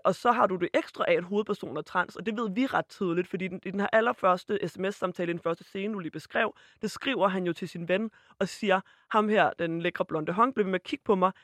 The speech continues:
jeg kan ikke finde ud af, om han er interesseret i mig, eller om han, som han siger på engelsk, have clocked me", som jo er slang for, at han er, øh, regnet ud, at han er trans, ikke også? Jeg tror ikke, vi har noget dansk slang umiddelbart, der dækker det, men, øhm,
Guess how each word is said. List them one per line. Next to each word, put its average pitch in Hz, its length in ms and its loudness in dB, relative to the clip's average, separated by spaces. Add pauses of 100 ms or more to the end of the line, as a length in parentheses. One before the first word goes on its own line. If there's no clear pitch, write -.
(160)
jeg 202 100 2
kan 247 100 0
ikke 220 120 -4
finde 208 120 -4
ud 180 40 4
af, 170 40 0
om 175 40 -2
han 170 280 -4
er 135 140 -2 (360)
interesseret 220 420 0
i 208 40 0
mig, 208 140 2
eller 190 180 6
om 180 160 2
han, 175 200 -2
som 185 120 -8
han 170 80 -4
siger 185 120 -4
på 175 100 -6
engelsk, 175 240 -4 (140)
have 196 220 -2
clocked 185 340 -2
me", 143 140 -6 (220)
som 190 220 -2
jo 175 200 4
er 170 80 2
slang 175 400 0
for, - 220 4
at 165 120 0
han 160 160 -6
er, 151 60 -6 (220)
øh, 165 120 -2 (140)
regnet 170 200 0
ud, 196 140 -2
at 165 80 -6
han 160 100 -14
er - 60 -16
trans, - 520 -10
ikke 196 140 0
også? 180 160 -2 (340)
Jeg 185 100 -4
tror 196 180 6
ikke, 160 80 4
vi 180 60 -4
har 180 100 -2
noget 170 220 -4
dansk - 300 -2
slang 160 220 -4
umiddelbart, 190 460 0
der 180 60 -2
dækker 180 320 2
det, 180 200 -2
men, 160 260 -4
øhm, 139 200 -12